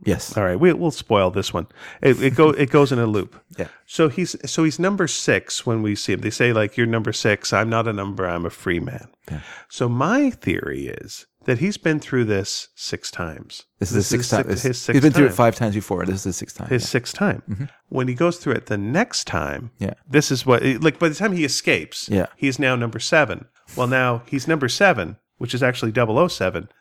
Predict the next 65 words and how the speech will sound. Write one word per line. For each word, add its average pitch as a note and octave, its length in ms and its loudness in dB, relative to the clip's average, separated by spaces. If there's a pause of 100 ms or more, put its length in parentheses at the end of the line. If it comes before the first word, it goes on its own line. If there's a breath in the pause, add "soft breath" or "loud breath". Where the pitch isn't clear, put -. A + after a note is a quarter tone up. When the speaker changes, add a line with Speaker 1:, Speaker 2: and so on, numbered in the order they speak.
Speaker 2:
So - 140 -6
now A2+ 180 2
he's G#2 100 -4
James G#2+ 280 -2
Bond. A#2 460 -2
Speaker 1:
Oh. F3+ 300 2
Speaker 2:
This C3+ 160 -2
is - 80 -6
how C3+ 80 4
you A2 120 2
get A2 120 2
Speaker 1:
So C#3+ 80 6
he C3 60 6
Speaker 2:
to B2 40 6
Speaker 1:
goes C#3+ 140 8
Speaker 2:
that. A2 80 2
Speaker 1:
from A2+ 300 2
Danger B2+ 380 2
Man G2+ 300 2
slash F#2+ 280 2
Speaker 2:
Yeah. E3 80 4
Speaker 1:
Secret A#2 200 2
Agent G#2+ 240 2
Man F#2+ 240 2
Speaker 2:
And D#3 100 4
he's D#3 140 0
gotta E3+ 220 4
go E3 120 2
through - 180 -2
this C#3+ 100 0
Speaker 1:
to B2 60 2
The - 20 4
Speaker 2:
whole E3+ 100 6
Speaker 1:
Prisoner B2 320 6
Speaker 2:
thing C#3+ 260 2
Speaker 1:
to A2 140 -6
James G2+ 240 -6
Speaker 2:
and C3+ 60 2
Speaker 1:
Bond. E3+ 80 2
Speaker 2:
goes D3 140 2
through D3 100 2
the C#3 80 2
whole D#3+ 160 4
thing. D3 260 2
And B2+ 80 -2
then B2+ 120 -2
when E3+ 120 2
Speaker 1:
Hmm. B2+ 60 0
Speaker 2:
he B2 60 -2
releases, C3 340 -2
he's, A#2 240 -4
he B2+ 160 -6
becomes A#2+ 420 -4
James G#2+ 300 -6
Bond. G#2 400 -8 (200 soft breath)
And B2 140 -6
that's B2 220 0
how B2 160 2
you, A2+ 400 -4
that's B2 180 -2
how C3+ 80 -4
you A2+ 100 -4
get A2 280 -4
these, G#2 340 -8
uh, G2+ 320 -4